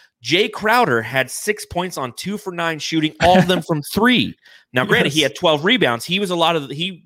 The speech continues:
Speaker 1: gained a lot of the, he was the recipient, if you will, of a lot of those volleyball team rebounding situations. But if you look at our starters, you had thirty-five for Booker,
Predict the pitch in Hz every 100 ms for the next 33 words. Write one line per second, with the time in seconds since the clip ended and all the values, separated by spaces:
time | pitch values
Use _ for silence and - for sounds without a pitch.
0 | 120 139 139 123 120 131 143 143 120 117
1 | 117 107 _ - 156 131 123 - 240 208
2 | 131 110 120 120 123 123 117 139 143 127
3 | 110 131 135 143 131 127 127 - 143 123
4 | 139 127 120 110 117 - 113 180 151 107
5 | - _ - _ _ _ _ _ _ _
6 | - 151 147 160 220 220 143 - 165 190
7 | 139 120 131 127 117 - 185 208 - 190
8 | 185 190 127 104 - 101